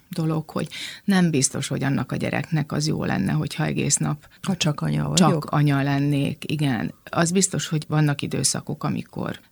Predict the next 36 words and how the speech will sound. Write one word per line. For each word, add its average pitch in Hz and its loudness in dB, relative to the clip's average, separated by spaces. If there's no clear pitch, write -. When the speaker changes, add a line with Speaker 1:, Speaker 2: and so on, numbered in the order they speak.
Speaker 1:
nagyon 156 2
fontos, 196 0
de 190 0
valahogy 190 2
azt 202 0
érzem, 170 2
hogy 165 0
a, 156 4
az 160 2
én 175 4
lányomnak 156 2
is 156 -2
mindig - -2
fontos - 0
volt 151 -2
az, - 0
hogy 160 -2
azt - 0
érezte, - -2
hogy 147 -4
én 156 4
egy 151 2
fontos 180 0
dolgot - -6
csinálok, - -4
ami 160 2
nekem 160 0
örömet - -2
okoz. - -4
És - 2
ez - 0
Speaker 2:
Te 175 6
Speaker 1:
azért 180 6
Speaker 2:
példát 151 6
mutatni. 139 2
Speaker 1:
érdekes. - 2